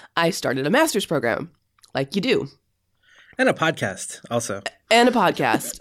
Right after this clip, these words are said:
Speaker 2: <laughs>
Speaker 1: also, like you do.
Speaker 2: Yeah.
Speaker 1: And, and just kinda like an over-,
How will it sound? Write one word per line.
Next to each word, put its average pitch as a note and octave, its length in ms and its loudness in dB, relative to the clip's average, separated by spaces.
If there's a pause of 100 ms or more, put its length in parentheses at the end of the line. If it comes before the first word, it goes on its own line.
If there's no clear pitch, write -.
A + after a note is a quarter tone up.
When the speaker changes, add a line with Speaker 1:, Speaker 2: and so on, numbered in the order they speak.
(160)
Speaker 2:
<laughs> - 60 -2
Speaker 1:
also, D#3 460 4
like C3+ 300 0
you C3 60 -4
do. B2+ 280 -2 (480)
Speaker 2:
Yeah. F#2+ 180 -12 (1300)
Speaker 1:
And, G3 380 4 (440)
and G3+ 100 2
just A3+ 120 -2
kinda A3 300 4
like F3+ 120 4
an - 160 0
over-, F3+ 440 2